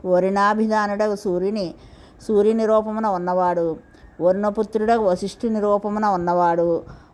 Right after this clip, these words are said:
వృక్షము వలె చెలింపక ఉండువాడు, హృదయ పుష్కరమున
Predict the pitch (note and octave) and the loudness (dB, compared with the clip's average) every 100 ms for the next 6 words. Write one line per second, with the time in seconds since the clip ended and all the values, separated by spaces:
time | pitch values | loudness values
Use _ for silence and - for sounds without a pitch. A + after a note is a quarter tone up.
0 | - F3+ F3 - G3+ G#3 G#3+ G#3+ A3+ G#3+ | -4 -2 -2 -2 -2 2 2 2 0 0
1 | F#3+ F#3 G3+ A3 A3+ F#3 F3 F3+ F3+ F3 | 0 0 0 -2 -2 -2 0 2 4 2
2 | F3 F3 - - - - _ - - - | 2 0 -4 -12 -20 -20 _ -20 -20 -20
3 | _ - - - E3 E3+ G3 A3+ G#3 - | _ -20 -20 -8 -2 2 4 2 0 -8
4 | - G#3 A3 A3 G3 B3 | -4 -2 0 -2 -2 -2